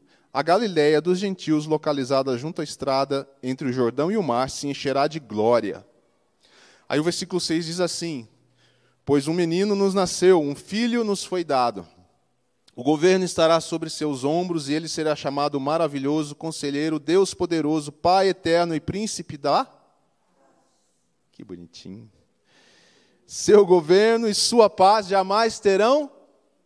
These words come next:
Tem umas frases boas na Bíblia que a gente aprende, sabe até completar, né?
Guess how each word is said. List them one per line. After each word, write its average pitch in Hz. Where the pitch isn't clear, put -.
Tem 233
umas 220
frases 190
boas 160
na 143
Bíblia 156
que -
a -
gente 139
aprende, 147
sabe 160
até 170
completar, 170
né? 127